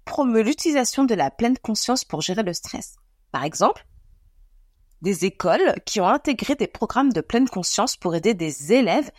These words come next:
à gérer le stress et l'anxiété, renforçant ainsi leur capacité à faire face aux défis académiques. Mais comment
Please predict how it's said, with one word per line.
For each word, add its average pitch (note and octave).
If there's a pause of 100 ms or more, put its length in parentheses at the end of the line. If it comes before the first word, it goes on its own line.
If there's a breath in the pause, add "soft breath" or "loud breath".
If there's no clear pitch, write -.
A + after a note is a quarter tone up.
(260 soft breath)
à C#4
gérer A3+
le F#3+
stress -
et C4+
l'anxiété, G3+ (260 loud breath)
renforçant A3+
ainsi A3
leur F#3+
capacité A#3+
à D#3+
faire -
face -
aux D#3+
défis C#3+ (120)
académiques. F3 (1300 soft breath)
Mais G#3
comment F#4